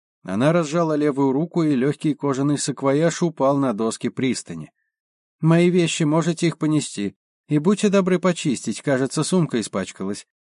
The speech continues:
Голос от равнодушного стал противным и въедливым. «Кажется, мы друг друга не поняли», я продолжил улыбаться.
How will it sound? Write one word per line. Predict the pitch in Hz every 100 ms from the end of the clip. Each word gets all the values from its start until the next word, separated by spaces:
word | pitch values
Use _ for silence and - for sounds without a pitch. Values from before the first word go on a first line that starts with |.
| _ _ _ _ -
Голос | 101 127 139 - -
от | 135 -
равнодушного | 127 120 120 117 160 - 98 85 82
стал | - 135 143 135 _ -
противным | 127 127 147 160 156 156
и | 147
въедливым. | 143 160 117 87 82 76 _ _ _ _ _ _ -
«Кажется, | 143 151 156 165
мы | 151
друг | 147 156 143
друга | 160 151
не | 151 156
поняли», | 156 156 101 82 73 _ _ -
я | 113
продолжил | 104 113 107 110 110 110
улыбаться. | 110 107 110 104 -